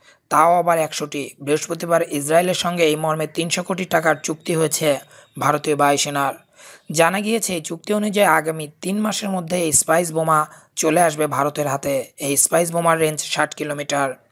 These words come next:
এটি রিয়েল টাইমে ইলেকট্রো অপটিক্যাল ইমেজ অনুযায়ী নিখুঁত আঘাত হানতে সক্ষম। বালাকোটে এয়ার স্ট্রাইক করার সময় স্পাইস বোমা দিয়েই জঙ্গিদের টার্গেট করেছিল এয়ারফোর্স। সেই বোমা নাকি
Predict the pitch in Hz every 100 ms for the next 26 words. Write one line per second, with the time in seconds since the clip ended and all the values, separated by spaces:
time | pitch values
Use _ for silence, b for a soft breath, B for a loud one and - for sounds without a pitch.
0 | _ _ - 185 180 214 226 220 214 _
1 | _ - 156 170 190 170 - 175 185 -
2 | 185 - 185 - 196 151 160 190 196 202
3 | 165 143 147 151 175 160 156 151 165 165
4 | 160 - 147 - 156 139 131 143 151 165
5 | 185 190 175 175 165 - 170 - 160 156
6 | - 160 156 156 147 - 170 160 165 165
7 | 175 165 110 127 147 151 151 143 135 B
8 | B B 147 143 160 170 175 170 - 170
9 | 156 147 139 - 143 131 - B B B
10 | 190 165 151 170 208 208 175